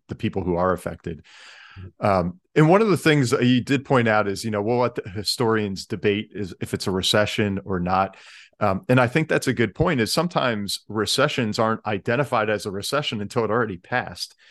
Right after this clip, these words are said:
Speaker 1: So with that said, is the term recession that we hear so much about, is it kind of, in a way, much ado about nothing, where if it does come or it doesn't come,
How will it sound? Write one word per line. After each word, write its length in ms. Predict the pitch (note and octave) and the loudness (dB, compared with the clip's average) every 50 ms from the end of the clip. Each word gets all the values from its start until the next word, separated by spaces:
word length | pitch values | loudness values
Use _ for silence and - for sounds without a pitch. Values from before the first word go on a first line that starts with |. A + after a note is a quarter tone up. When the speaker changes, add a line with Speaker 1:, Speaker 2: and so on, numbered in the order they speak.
| - - - _ _ _ _ - | -20 -20 -20 _ _ _ _ -6
Speaker 1:
So 340 | - - D3+ C3 B2 A#2+ - | 0 4 4 4 4 2 0
with 260 | - A#2+ C3+ F#3+ F#3+ | 0 2 2 2 2
that 220 | - D#3 C3 A2 - | 2 0 0 0 -2
said, 440 | - - C#3 C3+ B2 A#2 G#2 G#2+ - - _ | -2 2 4 4 4 4 2 -2 -6 -6 _
is 420 | C3+ C3 A#2+ A2 G#2+ G2 - - - _ - | -2 0 0 0 -2 -4 -6 -8 -10 _ -8
the 240 | - G#2 A2 A#2 G#2+ | -8 -4 -4 -4 -4
term 380 | - - C#3+ C#3+ C#3+ C3+ A#2+ | 0 0 2 2 2 2 0
recession 640 | G#2+ G2 - - - A#2+ A2+ G#2+ - - G2 F#2 F#2+ | -2 -2 -2 0 0 2 2 2 -2 -6 -6 -6 -6
that 100 | F#2+ F#2 | -6 -6
we 80 | F#2+ F#2+ | -6 -4
hear 180 | F2 A2+ G#2 | -2 -2 -2
so 180 | F#2 - - G2+ | -2 -2 -4 -2
much 240 | G2+ A2+ A#2+ - - | -2 -2 -2 -2 -2
about, 360 | F#2 G2 G2 F#2 F#2 - - _ _ _ _ _ _ _ | -2 0 0 0 0 -2 -4 _ _ _ _ _ _ _
is 180 | C3+ C#3 B2 A2+ | 2 2 4 4
it 160 | B2+ B2 A#2+ | 2 2 0
kind 240 | - - F3+ F#3+ F#3+ | 0 -2 -2 0 0
of, 240 | F3 D3 B2+ A#2 A2 - | 0 -2 -4 -6 -8 -4
in 80 | - B2 | 0 2
a 80 | B2 A#2 | 2 4
way, 220 | A#2 A#2 A#2+ A#2 | 4 4 4 2
much 260 | A2 G#2 G#2+ G#2+ - A#2+ | 2 0 -2 -2 -4 -6
ado 220 | F#2+ G#2 G#2+ G#2+ | -4 -2 0 0
about 320 | G#2+ G2+ G#2 G2 F#2+ - | 0 0 0 -2 -2 -4
nothing, 460 | G#2 G2+ F#2+ G2 - C3+ B2+ C3+ C#3 C3+ - | -6 -6 -6 -6 -6 -8 -8 -6 -8 -10 -8
where 480 | - G#2+ A2 G#2 G#2 G2 F#2+ F#2 E2+ - _ _ _ _ _ _ _ _ _ _ - | -2 0 2 4 4 4 4 2 0 -4 _ _ _ _ _ _ _ _ _ _ 0
if 160 | C3 B2+ B2+ | 2 2 2
it 180 | A#2 - G2 | -2 -2 0
does 240 | - C3+ C3+ C#3 B2+ | 2 2 2 2 2
come 340 | - - C#3 B2 B2 A#2+ A#2 | -2 -2 0 0 0 0 0
or 120 | A2 G2+ | -2 -2
it 100 | G2 F#2 | -2 -2
doesn't 360 | - A#2+ A2 - - A2 G2+ - | -2 -4 -4 -2 -4 -8 -10 -8
come, 420 | - A2+ G#2 G#2 G#2 G2+ G2 | -6 -4 -4 -4 -4 -6 -10